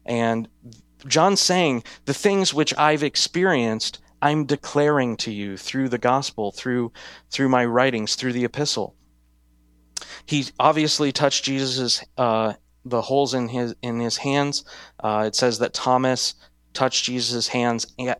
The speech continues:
as did every other disciple or apostle. And so John is c-, combating those who say Jesus came into being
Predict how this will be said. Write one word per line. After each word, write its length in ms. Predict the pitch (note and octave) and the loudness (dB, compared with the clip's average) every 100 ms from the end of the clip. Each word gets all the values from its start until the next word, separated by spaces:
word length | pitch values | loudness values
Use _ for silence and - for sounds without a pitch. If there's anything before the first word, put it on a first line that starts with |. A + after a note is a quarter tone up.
| - | 0
as 360 | B2+ C3 C3 - | 2 4 2 0
did 260 | B2+ A#2 | 0 0
every 480 | A2+ A2+ G#2+ A2+ A2 | 0 -4 -4 -4 -4
other 440 | - G#2+ G#2 G2+ - _ | -4 -4 -6 -6 -10 _
disciple 480 | A2 - G#2 G2 G2+ | -6 -4 -6 -6 -6
or 180 | - G2+ | -4 -6
apostle. 540 | G2 G#2 G2+ G2 - - - - - | -4 -4 -4 -8 -12 -18 -18 -16 -6
And 120 | - | 0
so 220 | D3 G3 F3 | 4 4 4
John 320 | D3 G#3+ C4+ | 4 4 4
is 180 | F#3 - | 0 -2
c-, 120 | - - | -10 -8
combating 500 | - C#3+ D3 G#3 D3 | -2 2 4 4 4
those 240 | B2+ C3 - | 2 2 2
who 80 | C#3 | 0
say 240 | - C3 | 0 0
Jesus 400 | A2 C3 B2 A2+ | 0 -2 -2 -4
came 260 | - D3+ F#3 | -2 0 2
into 200 | D#3+ A#2 | 0 0
being 320 | A2+ G#2+ | 0 -2